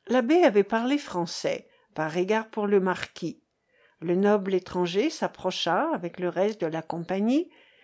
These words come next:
et il observait l'enfant avec attention. L'abbé continua. «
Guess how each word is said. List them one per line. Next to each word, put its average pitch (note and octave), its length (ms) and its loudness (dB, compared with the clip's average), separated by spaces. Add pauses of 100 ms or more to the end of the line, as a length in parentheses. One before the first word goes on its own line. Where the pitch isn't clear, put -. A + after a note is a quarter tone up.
(260)
et C#4 80 2
il C#4 180 2
observait D4+ 560 0
l'enfant C4 460 -2
avec F#3 320 0
attention. D3+ 600 -6 (1040)
L'abbé A#3 320 0
continua. « A#3 720 0